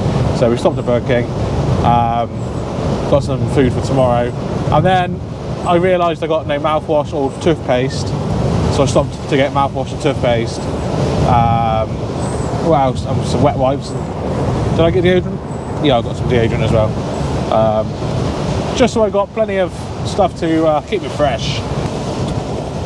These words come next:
So yeah, we are approaching now to Tetbury. There are three walk-in floors in there already. Huh. I think, uh, looks like I'm gonna be the first one to be loaded in the morning,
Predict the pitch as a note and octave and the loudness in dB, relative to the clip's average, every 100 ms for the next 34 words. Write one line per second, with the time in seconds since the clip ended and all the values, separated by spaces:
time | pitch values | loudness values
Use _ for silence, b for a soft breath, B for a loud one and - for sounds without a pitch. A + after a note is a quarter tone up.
0 | - G3+ G3 D3 - D#3 F3 F3 E3+ F#3 | 0 4 4 4 0 0 2 2 2 -2
1 | F3+ G#3+ G#3+ F#3 D#3+ E3 D3+ A2+ A2+ A#2 | -2 -2 -2 -4 -4 0 0 2 0 0
2 | B2 B2+ A2+ G#2+ A2+ C3 - - - - | 0 0 2 0 0 -2 -6 -6 -6 -4
3 | - - - - - - - F3 A#2 - | -4 -6 -8 -8 -8 -6 0 0 0 -2
4 | E3+ F3+ E3+ D#3+ - C#3+ - C#3+ B2+ A#2 | 2 2 4 2 0 -2 0 2 2 -2
5 | A#2+ A#2+ A#2 A#2 A2+ A#2+ B2 - - - | 0 2 2 4 2 2 -2 -4 -8 -8
6 | - - - - - - - - - - | -8 -8 -6 -6 -6 -6 -6 -6 -6 -6
7 | - - - - - A#3 F3+ - - - | -6 -4 -4 -4 -2 0 0 -2 -8 -6
8 | - - - - - - - - - D3 | -4 -4 -6 -6 -6 -6 -6 -6 -2 2
9 | G3 F3+ E3+ - - - E3+ - D3+ C#3 | 2 2 0 -2 -12 -4 -2 0 0 0
10 | C3+ B2 A#2+ A2 C3+ A2 B2+ A2 G#2+ - | 2 2 2 2 2 2 -2 -2 -4 -2
11 | A#2+ A#2 A2+ A2 G#2+ A2 A2 G2+ | 2 4 2 2 0 0 2 0